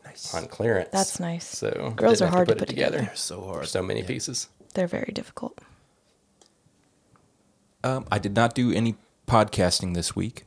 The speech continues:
Speaker 1: I don't believe. That's not true. Yep, my band did our final podcast. So that
Speaker 2: Oh,
Speaker 1: was
Speaker 2: wow.
Speaker 1: interesting. We just decided to do more
Speaker 2: End of an
Speaker 1: music
Speaker 2: era.
Speaker 1: stuff. Yeah.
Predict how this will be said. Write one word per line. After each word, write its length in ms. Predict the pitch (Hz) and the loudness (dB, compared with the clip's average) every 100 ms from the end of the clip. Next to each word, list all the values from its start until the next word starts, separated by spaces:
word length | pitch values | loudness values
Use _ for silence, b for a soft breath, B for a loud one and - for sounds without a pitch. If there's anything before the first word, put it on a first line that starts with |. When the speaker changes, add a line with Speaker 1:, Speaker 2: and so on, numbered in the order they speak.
| _ - | _ -4
Speaker 1:
I 80 | |
don't 200 | 90 87 | -2 -2
believe. 400 | - 95 110 131 - _ _ _ _ _ _ _ _ _ - - _ - | -6 -6 -6 -10 -16 _ _ _ _ _ _ _ _ _ -20 -20 _ -10
That's 180 | - - | -4 0
not 140 | 110 | 0
true. 260 | - 156 120 - | 0 -6 -6 -2
Yep, 300 | 113 - - | 0 0 2
my 100 | 104 | 4
band 300 | 107 110 110 | 6 6 6
did 120 | 107 | 6
our 80 | 101 | 4
final 400 | - 113 117 92 | 4 2 4 2
podcast. 680 | - 76 - 71 71 - - B B - | 2 0 0 0 2 0 -2 B B -8
So 100 | 87 | -2
that 100 | 101 | 0
Speaker 2:
Oh, 40 | 92 | 0
Speaker 1:
was 100 | 92 | 0
Speaker 2:
wow. 80 | |
Speaker 1:
interesting. 440 | 107 117 101 92 101 _ b b b b | 2 0 0 -2 -4 _ b b b b
We 100 | 101 | -4
just 180 | 95 92 | -2 -2
decided 340 | 92 - 87 87 | -2 2 2 2
to 60 | |
do 140 | 87 87 | 0 0
more 120 | 87 | 2
Speaker 2:
End 120 | 92 | 2
of 40 | 101 | 4
an 20 | 104 | 4
Speaker 1:
music 80 | 104 | 6
Speaker 2:
era. 80 | |
Speaker 1:
stuff. 300 | 98 92 90 - | 6 6 4 4
Yeah. 220 | 90 | 4